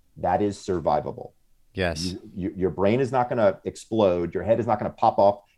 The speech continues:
Speaker 1: you know, your shoulders if you get a bad night of sleep. 'Cause let's be honest, almost everybody listening to this podcast has had plenty of nights, uh, sleepless nights and bad nights of sleep before, and they're still here and they're still listening and they're still kinda doing their thing. And so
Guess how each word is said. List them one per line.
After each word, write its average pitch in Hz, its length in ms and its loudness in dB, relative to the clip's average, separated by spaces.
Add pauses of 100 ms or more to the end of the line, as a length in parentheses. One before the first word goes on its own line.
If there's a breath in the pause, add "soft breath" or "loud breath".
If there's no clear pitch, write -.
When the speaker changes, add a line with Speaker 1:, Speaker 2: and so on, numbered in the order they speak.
Speaker 1:
you 104 80 -4
know, 98 80 -2
your 90 180 -2
shoulders 98 480 2
if 90 100 -10
you 95 80 -4
get 90 160 0
a 90 40 -2
bad 82 260 -2
night 80 160 -4
of 80 60 -10
sleep. 131 220 -4
'Cause 110 120 -6
let's 139 180 0
be 98 120 -6
honest, 117 340 -4 (320)
almost 156 220 -6
everybody 190 240 0
listening 147 240 0
to 127 40 0
this 107 140 -2
podcast 120 460 2
has 98 100 -10
had - 160 -4
plenty 117 260 -4
of 92 140 -6
nights, 92 320 -6 (160)
uh, 85 120 -10
sleepless 135 500 -4
nights 117 280 -2
and 92 200 -6
bad 95 260 2
nights 82 220 -8
of 82 80 -14
sleep 208 240 -2
before, 87 320 -6
and 113 160 -4
they're 147 100 6
still 202 240 0
here 156 300 6
and 139 100 2
they're 139 80 -2
still 143 200 -2
listening 123 400 -4
and 110 80 -2
they're 101 100 -2
still 113 320 2 (200 soft breath)
kinda 107 240 0
doing 101 360 0
their 92 140 -2
thing. 127 380 -4
And 104 140 -6
so 107 260 0